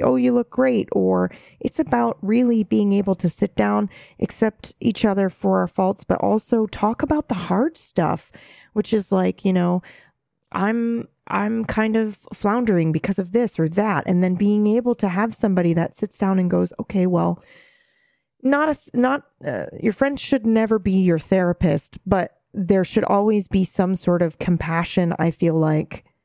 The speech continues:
and understanding and willingness to kind of listen or go to those places with your closest friends."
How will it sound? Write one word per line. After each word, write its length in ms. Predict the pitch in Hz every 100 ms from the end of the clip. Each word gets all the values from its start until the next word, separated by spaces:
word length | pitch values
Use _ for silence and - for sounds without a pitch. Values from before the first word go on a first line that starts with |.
| _ _
and 200 | 190 180 -
understanding 720 | 196 180 - - 175 170 165
and 220 | - 170
willingness 680 | 160 180 190 185 175 170 -
to 140 | - -
kind 320 | - 180 165
of 300 | 165 160 170 _ _ -
listen 460 | 190 190 - 196 175
or 160 | 160
go 240 | 160 180 175
to 160 | -
those 280 | 170 165 156
places 580 | - 180 165 - 156 -
with 180 | 180 -
your 80 | 196
closest 580 | - 196 175 - -
friends." 380 | - - 208 -